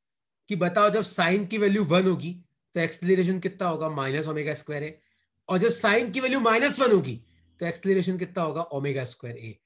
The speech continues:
तो कोई तुम्हें पूछे कि बताओ मैक्सिमम एक्सेलरेशन कितना हो सकता है, तो ओमेगा स्क्वायर ए, और मिनिमम एक्सेलरेशन कितना हो सकता है,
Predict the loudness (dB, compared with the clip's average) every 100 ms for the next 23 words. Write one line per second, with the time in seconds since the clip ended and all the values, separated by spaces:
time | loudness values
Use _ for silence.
0 | _ _ -14 -2 0 2 0 -2 -4 -4
1 | -4 -4 -4 -2 -2 -4 -4 -4 -4 -6
2 | -8 -8 -8 -12 -10 -10 -10 -14 -16 -16
3 | _ _ _ -14 -6 -4 -2 -4 -4 -6
4 | -6 -8 -10 -14 _ _ -8 -6 -4 -2
5 | -2 -4 -6 -8 -8 -8 -10 -10 -10 -10
6 | -14 -14 -16 -16